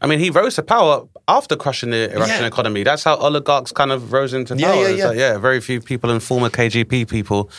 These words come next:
Speaker 1: had free reign over access to the country's resources and were then able to export those at communist prices and realize their wealth in the first place. And once, uh, Putin returned to power, he was like, "All right, I'm gonna let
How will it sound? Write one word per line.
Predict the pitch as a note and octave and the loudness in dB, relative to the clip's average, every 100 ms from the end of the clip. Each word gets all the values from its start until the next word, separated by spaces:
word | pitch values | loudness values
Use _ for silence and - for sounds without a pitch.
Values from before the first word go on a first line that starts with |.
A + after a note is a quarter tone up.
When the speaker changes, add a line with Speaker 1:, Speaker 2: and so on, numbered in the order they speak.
| - - | -20 -4
Speaker 1:
had | - G#2+ | 2 2
free | - - A#2 | 2 0 2
reign | A2 A2+ G2+ | 4 4 4
over | A2 G#2 | 2 2
access | F#2+ G#2 - G2+ - | 2 0 0 -2 -2
to | G#2+ G#2 F#2+ | -2 -2 -2
the | |
country's | - G#2+ G#2 F#2+ F#2+ | -2 -2 -2 0 0
resources | F#2+ - F#2+ - A#2+ - - - - | 0 0 0 0 -4 -6 -18 -14 -4
and | G2+ | -2
were | G#2 A2 | 0 0
then | G2 G#2 | 0 0
able | G2+ | 0
to | - | -2
export | G2 - A2 G2+ | -2 -2 -2 0
those | G#2+ G2 | 0 -2
at | F#2+ | -2
communist | - G2+ F#2+ F#2+ | -2 0 0 -2
prices | - F#2+ - B2 - - - - _ | 0 0 0 -2 -4 -12 -20 -20 _
and | G#2 G2 G2 | -4 -2 0
realize | G#2+ G2+ G2 F#2 | 0 2 0 0
their | G2+ F#2+ | -2 0
wealth | G2+ G2+ F#2 | 0 0 -4
in | |
the | F#2+ - | -4 -2
first | G2 - | -2 0
place. | G#2 A#2 - _ _ _ | 0 0 -4 _ _ _
And | F#2 F#2+ | -2 0
once, | G#2+ G#2 - | 0 0 -4
uh, | F#2+ G2 F2+ | 0 0 0
Putin | B2 F#2+ | -2 -2
returned | G2+ A2+ G2+ | -2 -2 -4
to | - | 0
power, | G#2 G#2 | 2 2
he | |
was | G2+ | 2
like, | F#2+ - | 0 2
"All | G2+ F#2 | 4 4
right, | E2 - - | 0 -4 -2
I'm | E3 | 2
gonna | |
let | E3 | 2